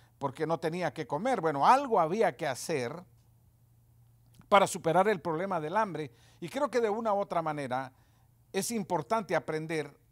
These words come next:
a vivir en cualquier circunstancia. ¿Por qué razón? Porque creo que uno de los problemas del pueblo de Israel para no llegar a disfrutar la tierra prometida fue que no aprendió a vivir en las circunstancias diarias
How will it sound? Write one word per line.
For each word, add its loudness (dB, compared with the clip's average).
a 4
vivir -4
en -6
cualquier -4
circunstancia. -6
¿Por -8
qué -4
razón? -2
Porque 2
creo 4
que 0
uno 4
de 2
los 0
problemas 2
del -2
pueblo -2
de -2
Israel -2
para -2
no 2
llegar 2
a 4
disfrutar 0
la 2
tierra -2
prometida -2
fue -2
que -2
no 2
aprendió 0
a 4
vivir 0
en 2
las 0
circunstancias -4
diarias -4